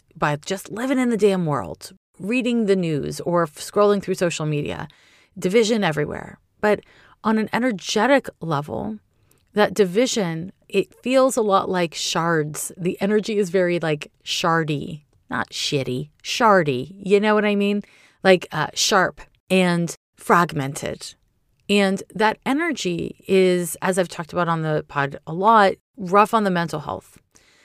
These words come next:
But it's also rough on the spiritual health and the emotional health. And so you may look at the immediate circumstances of your life and feel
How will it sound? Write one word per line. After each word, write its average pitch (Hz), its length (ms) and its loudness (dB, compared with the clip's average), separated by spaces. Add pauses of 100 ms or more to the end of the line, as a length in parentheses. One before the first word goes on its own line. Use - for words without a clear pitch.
(140)
But 180 120 -10
it's 208 160 -4
also 269 480 0
rough 196 480 -2
on 190 120 -2
the 180 80 -4
spiritual - 680 -2
health - 440 -10 (540)
and 170 120 -4
the 180 60 -2
emotional 196 640 0
health. - 460 -16 (640)
And 220 160 2
so 220 460 4 (120)
you 233 800 -2
may 214 280 4
look 214 200 2
at 208 140 0
the 190 200 2
immediate 185 440 0
circumstances 175 600 -6
of - 160 -10
your 175 120 -2
life 220 440 2 (100)
and 180 220 -2
feel 185 420 2